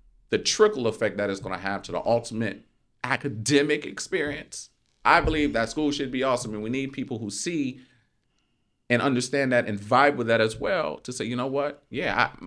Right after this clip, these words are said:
my S E L skills are so good, it doesn't matter what my title is. I have the heart to do this work. And because I have the heart to do this work, and then I learn the skill sets to then be able to impart wisdom into these young folks, they showing up every day.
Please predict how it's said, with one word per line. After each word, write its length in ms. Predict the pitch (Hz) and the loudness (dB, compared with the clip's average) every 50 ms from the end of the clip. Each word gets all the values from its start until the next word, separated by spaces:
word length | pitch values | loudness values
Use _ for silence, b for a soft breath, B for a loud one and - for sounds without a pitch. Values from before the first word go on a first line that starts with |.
| - | -6
my 200 | - - 143 160 | 0 2 2 4
S 160 | 175 175 170 151 | 2 2 0 -2
E 20 | |
L 60 | 135 | -2
skills 240 | 135 131 139 131 123 | -2 -2 -4 -4 -4
are 40 | 117 | -4
so 160 | 113 - 113 | -4 -6 -6
good, 200 | 110 113 127 123 | -4 -4 -4 -4
it 20 | |
doesn't 260 | 113 127 127 107 110 110 | -2 -2 -4 -4 -2 -2
matter 200 | 117 117 117 110 | 0 0 2 0
what 100 | 107 98 | 0 0
my 140 | 90 92 | 0 -2
title 500 | 98 - - - 175 185 165 127 104 95 | -4 -4 0 2 2 4 4 4 2 0
is. 140 | 92 95 90 | 0 -2 0
I 80 | 101 104 | 0 0
have 100 | 117 - | 0 -2
the 80 | - | -4
heart 320 | - - - - 175 143 - | -10 -6 0 2 2 2 0
to 80 | - | -2
do 100 | 98 95 | -8 -8
this 160 | 92 82 78 - | -8 -8 -8 -8
work. 300 | 80 82 80 73 - B B B | -6 -4 -4 -4 -4 B B B
And 100 | B 90 | B -10
because 380 | 90 95 - - 170 147 147 147 | -10 -8 -4 0 2 2 4 4
I 100 | 127 120 | 2 0
have 140 | 123 117 - | 0 -2 -6
the 80 | 110 | -4
heart 160 | - 127 104 - | -2 -2 -2 -2
to 80 | - | -4
do 120 | - 107 95 | -6 -6 -6
this 160 | 90 87 - | -8 -6 -4
work, 220 | 95 95 90 - | -2 -2 -2 -2
and 160 | 95 92 95 | -4 -4 -2
then 160 | 101 104 101 - - | 0 0 0 0 0
I 100 | 101 95 | 0 0
learn 300 | 90 104 113 113 113 98 | 0 0 0 0 -2 -2
the 80 | 92 | -6
skill 340 | - - - - 156 147 135 | -8 -8 -2 2 2 2 2
sets 300 | 123 113 120 107 101 - | 2 0 -2 -2 -2 -2
to 80 | - 101 | -6 -4
then 240 | 92 110 107 101 98 | -2 -2 -2 -2 -2
be 120 | 104 104 | -2 -2
able 120 | 104 95 98 | -4 -2 -2
to 120 | 98 - | -4 -4
impart 460 | - 101 - - - 123 117 117 - | -4 -6 -6 -4 0 0 2 0 2
wisdom 320 | - 107 107 107 - 95 95 | 2 0 0 0 -2 -6 -8
into 160 | 92 - - | -8 -8 -8
these 200 | 107 - 98 95 | -8 -8 -8 -8
young 180 | - - - - | -8 -10 -10 -10
folks, 400 | - - - - - - - _ _ _ _ _ _ _ _ _ _ _ _ _ _ _ _ _ _ _ _ _ _ _ _ _ | -8 -6 -6 -6 -8 -12 -20 _ _ _ _ _ _ _ _ _ _ _ _ _ _ _ _ _ _ _ _ _ _ _ _ _
they 100 | - 131 | -2 0
showing 260 | 147 - 220 180 180 190 | 2 2 4 4 6 8
up 160 | 196 190 - | 6 8 8
every 240 | 165 147 117 117 110 | 6 4 4 2 0
day. 360 | 101 90 78 76 - - | -2 -2 -4 -4 -6 -10